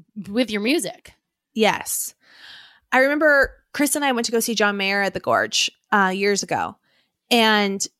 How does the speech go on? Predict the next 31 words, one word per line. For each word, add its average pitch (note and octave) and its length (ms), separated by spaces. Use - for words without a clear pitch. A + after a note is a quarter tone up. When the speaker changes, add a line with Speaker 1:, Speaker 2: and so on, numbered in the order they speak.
Speaker 2:
afterwards, A3 840
'cause G#3+ 180
you A#3 80
can B3 220
camp F#3 400
there B3+ 180
too. A#3+ 240
So A#3+ 140
we F#3+ 120
were F3 100
Speaker 1:
Yeah. F3+ 100
Speaker 2:
camping, F3 380
just F#3+ 180
the F#3+ 80
two - 160
of E3 120
Speaker 1:
Yeah. D3 80
Speaker 2:
us. - 140
And B2+ 80
after G3 300
the G#3+ 80
concert, F#3+ 400
we F3+ 100
went F3+ 160
back D#3 240
and F#3 80
we F3+ 80
were F3 200
in A3+ 200
the D4+ 180
tent, F#3 600